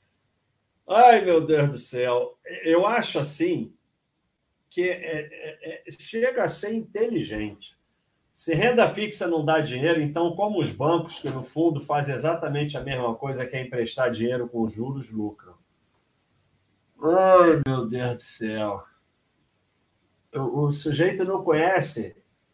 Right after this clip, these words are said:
o conceito de spread bancário. O banco pega dinheiro a uma taxa e empresta a uma taxa muito maior.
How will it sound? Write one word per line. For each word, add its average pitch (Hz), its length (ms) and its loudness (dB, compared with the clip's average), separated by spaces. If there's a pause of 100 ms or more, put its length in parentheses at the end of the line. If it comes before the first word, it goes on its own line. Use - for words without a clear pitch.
(360)
o 143 120 -4
conceito 165 580 0
de 160 80 -6
spread 156 540 0
bancário. 135 880 0 (440)
O - 120 -6
banco 156 520 0 (120)
pega 156 400 8
dinheiro 131 500 0
a 127 80 4
uma 139 180 2
taxa 175 600 2
e 175 80 0
empresta 160 520 0
a 165 40 0
uma 160 200 -2
taxa 160 380 -2
muito 156 320 -4
maior. 147 560 -2